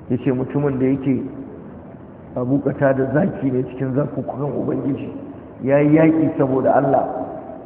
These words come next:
saboda manzon Allah sallallahu alaihi wasallama. A hana shi abin da Annabi ya alƙawari wanda za a bayar kai a zo a baka. Yace sai manzon Allah ya tashi ya miƙe, fa addahu ilayya,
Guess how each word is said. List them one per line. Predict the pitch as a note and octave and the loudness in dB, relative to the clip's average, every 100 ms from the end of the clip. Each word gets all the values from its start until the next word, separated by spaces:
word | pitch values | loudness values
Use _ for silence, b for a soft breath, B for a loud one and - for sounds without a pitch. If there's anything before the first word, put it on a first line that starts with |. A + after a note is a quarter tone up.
| - D3+ | -6 0
saboda | D3+ C#3 | 4 4
manzon | B2+ B2 D3 | 4 2 2
Allah | C#3+ D3+ - | 4 2 2
sallallahu | C3 B2+ C#3 C3+ | 0 2 2 2
alaihi | A#2+ | 0
wasallama. | - B2 G#2 - - - - - - | -2 -2 -2 -4 -8 -12 -14 -12 -6
A | |
hana | G#2+ E3+ D#3 A#2+ C3+ | 2 4 4 4 0
shi | C3+ - - - | -2 -4 -12 -10
abin | C3 C#3+ D#3 | -4 -2 -2
da | - | -2
Annabi | C3 C3+ | -2 -2
ya | C3 B2+ | 0 -2
alƙawari | - C3 C3 | -2 -2 0
wanda | B2+ B2+ | -2 0
za | B2 A#2 | 2 2
a | |
bayar | B2 A#2+ - | 4 2 0
kai | - | -2
a | B2+ | -2
zo | B2 | 0
a | B2 | -2
baka. | C3 B2+ C#3 - - - - - - - - - - - - - - - - - - - - - | -2 -4 -6 -8 -14 -16 -16 -18 -18 -20 -20 -20 -20 -20 -20 -20 -20 -20 -20 -20 -20 -18 -10 -6
Yace | B2 - - | -4 -4 -2
sai | C3+ | -2
manzon | C3 A#2+ B2+ | 0 2 2
Allah | - C3+ B2 | 4 4 2
ya | C3 | 2
tashi | B2+ C3 B2 | -2 -2 -2
ya | |
miƙe, | B2+ D#3 - C3+ C3+ - - - - - | 0 0 0 0 -2 -8 -12 -14 -8 -2
fa | - | -2
addahu | A2+ G2+ B2+ C#3+ D3+ - | -2 -2 -2 -2 -4 -4
ilayya, | - C3+ A#2+ A#2+ | -4 -4 -4 -6